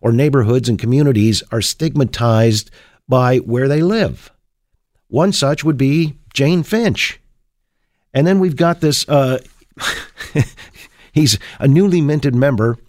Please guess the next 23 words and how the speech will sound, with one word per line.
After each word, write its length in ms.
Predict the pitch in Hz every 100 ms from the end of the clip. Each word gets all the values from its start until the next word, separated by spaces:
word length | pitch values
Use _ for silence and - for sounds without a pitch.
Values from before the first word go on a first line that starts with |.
| _
an 120 | 127
M 140 | 135 143
P 220 | 135 135
P 380 | 123 104 107 110 _ - _
for 180 | 131 160
the 80 | 160
Conservatives, 640 | 156 - 110 98 127 120
Michael, 380 | 117 135 147 135
Michael 320 | - 147 147
Tibolo. 680 | 135 113 127 139 117 76 107 - _ _ _ _ _ _ -
Uh, 140 | 131
he's 220 | 131 143
from 160 | 123 131
Vaughan, 400 | 147 151 82 - _
and 160 | 123 127
he 60 |
went 220 | 127 156 156
on 100 | 139
a 60 |
ride-along 560 | 120 143 143 131 120 117
with 100 | 104
the 80 | 101
police. 600 | 160 175 90 67 -